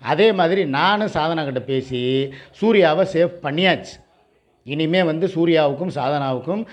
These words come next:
சண்டை வர்றதுக்கு வாய்ப்பே கிடையாது. ஏன்னா சூர்யாவுக்கிட்ட நூத்துக்கு நூறு நான் புரிய வச்சுட்டேன். "வேணாம், இந்த பிரச்சனையில ஊடால சில கருப்பாடுகள் வேலை பார்த்துக்கிட்டு இருக்குதுங்க.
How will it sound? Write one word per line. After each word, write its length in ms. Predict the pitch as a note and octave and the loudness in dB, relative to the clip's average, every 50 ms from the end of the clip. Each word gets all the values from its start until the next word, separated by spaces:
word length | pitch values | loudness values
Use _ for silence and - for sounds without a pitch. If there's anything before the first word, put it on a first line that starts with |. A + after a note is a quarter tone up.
| - _ | -20 _
சண்டை 380 | _ _ - D3+ D3+ E3+ F3+ F3+ | _ _ -4 -2 0 4 4 4
வர்றதுக்கு 420 | E3+ D3+ C#3+ C#3+ C#3 C#3 C#3 F#3+ | 6 4 2 0 -2 0 -2 0
வாய்ப்பே 540 | D3 C3+ C#3+ D3+ A3+ - - D#3+ D#3+ E3+ F#3+ | 0 2 0 0 0 -2 -2 0 2 2 2
கிடையாது. 460 | - - C#3+ D#3 F#3 F#3+ F3+ D3 - - - - _ _ _ _ _ _ _ _ _ | 2 2 4 6 8 8 6 4 0 -4 -16 -20 _ _ _ _ _ _ _ _ _
ஏன்னா 720 | A#2+ D3 E3+ E3+ E3 D#3 D3+ D3+ D#3+ D#3+ E3+ E3+ E3+ E3 E3 - - _ _ _ _ - | 0 2 2 2 2 2 2 2 2 2 2 2 0 -2 -6 -12 -20 _ _ _ _ 0
சூர்யாவுக்கிட்ட 640 | A#3+ C#4 C#4 B3+ A#3+ G#3 F#3 F3 D#3 - G#3+ G#3+ | 0 4 6 6 6 6 4 2 0 -2 -2 -2
நூத்துக்கு 440 | E3+ E3 F#3 G3+ - - - E3 E3+ | -2 -2 -4 -4 -6 -8 -10 -8 -4
நூறு 180 | E3 F3+ G3+ | -4 -4 -2
நான் 200 | G3+ G3 E3 B2 | -2 -4 -4 -4
புரிய 280 | - G3+ A#3 B3+ B3+ A3+ | 0 2 4 6 6 6
வச்சுட்டேன். 340 | F3+ - - - - - - _ _ _ _ _ _ _ _ _ _ _ _ A2+ | 6 4 -2 -8 -14 -14 -16 _ _ _ _ _ _ _ _ _ _ _ _ -2
"வேணாம், 640 | C#3 D#3 D#3+ D#3+ D3+ D3 D3+ D3 C#3 B2+ G2+ F#2 A#2 | 0 0 2 2 2 2 2 2 0 -2 -4 -6 -6
இந்த 160 | C3 C3+ C3+ - | -4 -4 -2 -2
பிரச்சனையில 640 | C#3+ C#3 - F#3 F#3 F3 D#3+ C#3+ C#3+ D#3+ F3+ G#3 G#3+ - - - - _ C#3 | -4 -4 0 0 0 2 2 2 2 2 2 2 0 -4 -12 -20 -14 _ -2
ஊடால 640 | F3 A3 G#3+ G#3+ G3+ F3+ D#3+ D#3 E3 G3 A3 A3+ - - - - _ | -2 2 4 6 6 6 6 4 4 2 2 0 -2 -12 -20 -20 _
சில 280 | _ - F3 F#3 F3+ E3 | _ -4 0 0 0 2
கருப்பாடுகள் 640 | - E3 F3 G#3+ G3+ G#3 G#3+ F#3 E3 E3 F#3 G#3 | 2 2 2 2 2 4 4 4 4 4 2 2
வேலை 220 | E3 D#3+ F3 F3+ E3+ | 2 4 4 4 2
பார்த்துக்கிட்டு 420 | D#3 D3+ C#3 D3 B2+ B2 G#2+ A#2 | 2 0 -2 -2 -6 -8 -8 -10
இருக்குதுங்க. 520 | A#2 - A2 G#2+ A2 A2+ B2 C3+ C3 B2+ | -10 -10 -10 -10 -6 -2 0 0 0 0